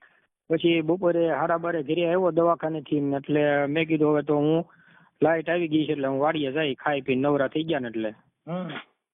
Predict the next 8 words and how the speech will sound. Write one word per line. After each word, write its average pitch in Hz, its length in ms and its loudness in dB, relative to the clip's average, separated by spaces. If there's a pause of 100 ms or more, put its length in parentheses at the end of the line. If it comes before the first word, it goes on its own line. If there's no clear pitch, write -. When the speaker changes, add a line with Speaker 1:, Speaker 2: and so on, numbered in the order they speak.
(800)
Speaker 1:
તે 139 80 2 (460)
પાછળથી 160 1120 2
કે 147 220 -6
મારા 160 220 2
બા 165 240 0
ને 160 80 -8
બાપુ 165 260 -6
જતા, 170 260 -4